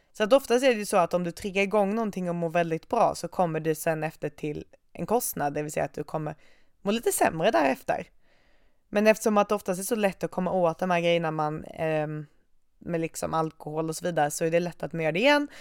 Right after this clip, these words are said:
Och så mår man bra igen och så gör man detta om och om igen tills det nästan blir att kroppen förändras så att du måste ha det för att ens fungera på en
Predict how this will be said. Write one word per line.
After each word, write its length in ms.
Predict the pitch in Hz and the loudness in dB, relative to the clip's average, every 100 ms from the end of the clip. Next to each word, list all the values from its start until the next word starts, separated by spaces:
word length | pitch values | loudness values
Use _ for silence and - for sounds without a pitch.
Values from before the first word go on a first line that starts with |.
| - | -18
Och 300 | - - - | -6 -2 2
så 80 | 247 | 4
mår 100 | 240 | 6
man 160 | 240 | 6
bra 280 | 247 233 208 | 8 8 10
igen 280 | 208 180 180 | 8 6 4
och 120 | 196 | -2
så 80 | 208 | 6
gör 200 | 202 180 | 8 8
man 140 | 190 | 4
detta 240 | 240 - 208 | -2 0 2
om 240 | 202 190 | 4 4
och 60 | 185 | 4
om 200 | 185 180 | 4 2
igen 320 | 202 190 170 | 2 2 0
tills 480 | - 185 175 - - - - _ _ _ _ - | -2 -2 -2 -4 -12 -18 -20 _ _ _ _ 2
det 140 | 196 | 2
nästan 360 | 202 - 190 190 | 4 2 0 4
blir 180 | 185 | 4
att 160 | 170 - | 2 0
kroppen 360 | 202 - 175 175 | -8 -4 -4 0
förändras 420 | 175 170 160 165 | 0 0 0 -2
så 80 | 165 | -4
att 160 | 156 | -4
du 100 | - | -6
måste 320 | 170 170 - 170 | -4 -6 -6 0
ha 260 | 175 151 | 2 2
det 120 | 151 | 0
för 140 | 151 160 | -4 -4
att 140 | 156 | -2
ens 220 | 156 147 | -4 -4
fungera 420 | - 165 160 147 147 | -8 -4 -2 0 -2
på 180 | - | -4
en 160 | 151 | -6